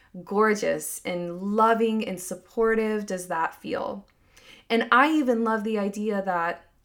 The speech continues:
I sit, I explain this to the person, and they say to me, after I explain everything, they say,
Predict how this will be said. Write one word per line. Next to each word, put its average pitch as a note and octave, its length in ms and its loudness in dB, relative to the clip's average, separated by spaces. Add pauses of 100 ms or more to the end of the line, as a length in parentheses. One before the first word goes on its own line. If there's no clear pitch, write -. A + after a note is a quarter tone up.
I G#3 120 -2
sit, D4 500 -6
I G#3 120 -4
explain B3 520 -4
this B3+ 220 -4
to B3 60 -10
the A#3+ 80 -6
person, A#3+ 640 -4
and A3 120 -2
they A3+ 120 -2
say A#3 240 -2
to A3 80 -2
me, G3+ 340 -4
after F3+ 300 -10
I G#3 140 -4
explain A3 420 -6
everything, F#3 360 -10
they F3 120 -6
say, E3+ 420 -4